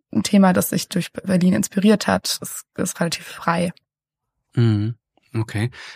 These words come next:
Speaker 2: Äh, seit, seit wann gibt's das Emerging-Programm in Berlin?
Speaker 1: Seit dreiundzwanzig, also seit,
Speaker 2: Seit drei-,
Speaker 1: wir haben
Speaker 2: ist das jährlich?
Speaker 1: Wir machen, ähm, pro Jahr fünf bis sechs Ausstellungen.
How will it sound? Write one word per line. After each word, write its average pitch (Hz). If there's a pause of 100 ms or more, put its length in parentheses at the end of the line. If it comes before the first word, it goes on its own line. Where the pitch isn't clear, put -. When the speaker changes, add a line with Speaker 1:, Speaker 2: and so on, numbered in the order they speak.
(100)
Speaker 2:
Äh, 127
seit, 110
seit 120
wann 127
gibt's -
das 151
Emerging-Programm 131
in 104
Berlin? 104 (580)
Speaker 1:
Seit -
dreiundzwanzig, 196
also 185
seit, 180
Speaker 2:
Seit 127
drei-, 127
Speaker 1:
wir 190
haben 190
Speaker 2:
ist 131
das 139
jährlich? 135 (640)
Speaker 1:
Wir 220
machen, 240
ähm, 208
pro 214
Jahr 202
fünf 208
bis -
sechs -
Ausstellungen. 196